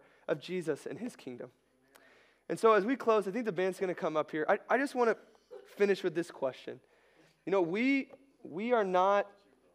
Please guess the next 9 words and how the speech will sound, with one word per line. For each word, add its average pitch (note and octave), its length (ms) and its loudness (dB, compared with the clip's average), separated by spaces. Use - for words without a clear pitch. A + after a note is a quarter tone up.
uh, D#3 400 6
first G3+ 260 2
century F#3+ 500 -2
Jews. F#3+ 520 -8
We D#3+ 100 2
are D#3 280 4
twenty-first G3 500 0
century F3 360 -2
Americans D3 480 -2